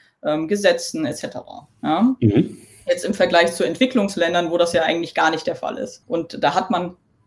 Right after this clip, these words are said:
Speaker 1: einfach rausgefunden, dass das eben nicht so ist. Also man würde ja eigentlich erwarten, wenn die Bedingungen anders sind, ja, dann würden auch mehr Frauen in diesen Berufen sein. So, und, ähm, ich denke, da gibt es einige Stimmen, die behaupten, dass sich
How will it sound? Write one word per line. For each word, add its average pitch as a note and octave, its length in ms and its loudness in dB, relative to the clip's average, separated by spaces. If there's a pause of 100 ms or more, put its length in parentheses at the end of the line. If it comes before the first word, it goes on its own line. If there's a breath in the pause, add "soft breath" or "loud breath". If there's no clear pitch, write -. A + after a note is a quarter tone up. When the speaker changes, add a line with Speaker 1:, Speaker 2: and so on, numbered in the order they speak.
(380)
Speaker 1:
einfach D#3+ 320 -6
rausgefunden, F#3 600 0
dass E3 140 -4
das - 360 -10
eben D3+ 220 -4
nicht D3+ 160 -6
so C#3+ 100 -6
ist. - 180 0
Also D#3+ 140 -6
man D#3 160 -2
würde F#3 160 2
ja E3 100 6
eigentlich F3 280 0
erwarten, D#3+ 480 4
wenn E3 100 -2
die D#3+ 80 -4
Bedingungen E4+ 640 0
anders F#4 360 -6
sind, - 140 -8 (720)
ja, F3 140 -2
dann E3+ 240 -4
würden F#3 200 0
auch E3+ 200 0
mehr E3 140 0
Frauen E3+ 360 0
in E3+ 80 -8
diesen E3 220 -10
Berufen D#3+ 380 -10
sein. C#3 360 -4 (800 soft breath)
So, - 440 -2 (120)
und, D3 420 -4
ähm, C#3+ 200 -2
ich C#3+ 100 -8
denke, F3+ 200 0
da E3 640 2 (200)
gibt F#3 240 -6
es - 300 -10
einige F3 280 0
Stimmen, F3+ 300 -4
die E3 60 -4
behaupten, E3 520 0
dass D#3 160 0
sich - 280 -12